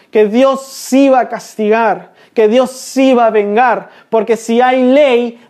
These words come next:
va a haber un juicio. Si hay ley,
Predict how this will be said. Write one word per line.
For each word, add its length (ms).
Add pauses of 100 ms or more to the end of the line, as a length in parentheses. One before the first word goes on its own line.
va 120
a 40
haber 240
un 160
juicio. 800 (2000)
Si 260
hay 160
ley, 480